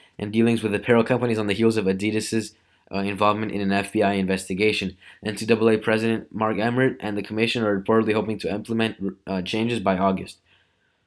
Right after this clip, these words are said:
So this is pretty big right here. Uh, I'm, I'm all for everything, except, um, I do think that college athletes should be paid at least a little bit because, yes, a scholarship is nice, as I mentioned, but it's just not enough for them. So now a story that has to do with, um,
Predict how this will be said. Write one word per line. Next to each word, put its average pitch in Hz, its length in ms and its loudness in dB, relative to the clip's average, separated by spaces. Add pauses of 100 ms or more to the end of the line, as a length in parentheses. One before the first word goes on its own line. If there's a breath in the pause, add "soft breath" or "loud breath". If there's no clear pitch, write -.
(140)
So - 160 -4
this 110 200 -2
is 113 100 -2
pretty 107 240 -2
big 104 260 4
right 113 160 6
here. 117 320 -2
Uh, 98 280 -2 (100)
I'm, 101 260 -6
I'm 104 140 -4
all 107 140 2
for 110 280 0
everything, 113 460 -4
except, 98 420 -6
um, 98 280 -4 (320)
I 110 80 -4
do 113 120 2
think 110 160 -2
that 101 140 -4
college 101 260 0
athletes 98 300 -2
should 92 140 -8
be 98 60 -2
paid 101 180 2
at 98 80 2
least 98 180 -4
a 95 60 -2
little 110 180 2
bit 113 160 2
because, 98 360 -4 (440)
yes, 104 320 -2
a 101 60 -4
scholarship 98 520 -2
is 92 80 -6
nice, 101 280 -4
as 90 100 -6
I 87 80 -4
mentioned, 98 400 -4
but 90 100 -2
it's 90 140 -8
just 90 140 -8
not 95 200 -4
enough 92 380 -2
for - 60 -14
them. 82 280 -14 (2500)
So - 180 -4
now 123 260 2
a 117 60 -2
story 127 340 2
that 123 100 6
has 117 140 0
to 120 80 -8
do 127 220 0
with, 131 340 0
um, 113 300 0